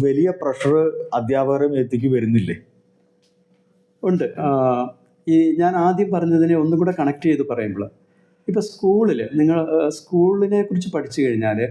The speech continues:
Speaker 2: അവിടുത്തെ അധ്യാപകര്, അവിടുത്തെ അധ്യാപകരുടെ ഒരു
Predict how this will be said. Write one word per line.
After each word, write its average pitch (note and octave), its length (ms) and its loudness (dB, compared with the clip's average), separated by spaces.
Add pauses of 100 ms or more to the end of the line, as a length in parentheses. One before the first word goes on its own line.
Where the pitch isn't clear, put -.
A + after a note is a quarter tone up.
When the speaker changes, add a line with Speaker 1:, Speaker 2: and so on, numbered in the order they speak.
(580)
Speaker 2:
അവിടുത്തെ F#3 320 -2
അധ്യാപകര്, B2+ 760 -2 (880)
അവിടുത്തെ G3+ 260 0
അധ്യാപകരുടെ E3+ 800 2
ഒരു C#3 600 2